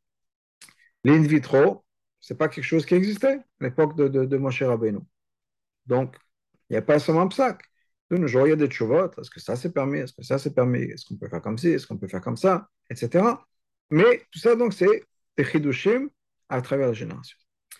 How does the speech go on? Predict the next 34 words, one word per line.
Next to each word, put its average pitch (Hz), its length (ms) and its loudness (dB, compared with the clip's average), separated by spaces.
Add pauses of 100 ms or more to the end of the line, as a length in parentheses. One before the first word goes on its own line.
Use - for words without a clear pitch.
(360)
אבל 135 540 6
מאחר 196 380 4
שכל 135 280 2
החידושים 131 420 -2
בתורה 131 240 0
מוכרחים 131 320 -4
להיות 131 180 -6
מצד 131 220 -6
מקלם 131 380 0
שקיבל 131 320 -4
משה 127 280 0 (240)
מסיני, 160 240 -4 (120)
étant 165 220 2
donné 190 100 2
que 127 100 -2
tous 131 120 -6
les 135 120 2
חידושים 131 380 -4
dans 131 140 0
la 123 40 -2
Torah - 260 -4 (340)
sont 156 280 2
obligés 196 540 6
d'être 185 260 4
basés 151 300 4
sur 139 160 0
les 131 100 2
principes 127 380 -6
que 139 60 -2
nous 135 120 0
avons 131 180 2
reçus 131 220 -4
de 139 100 0
Moshe, 135 260 -6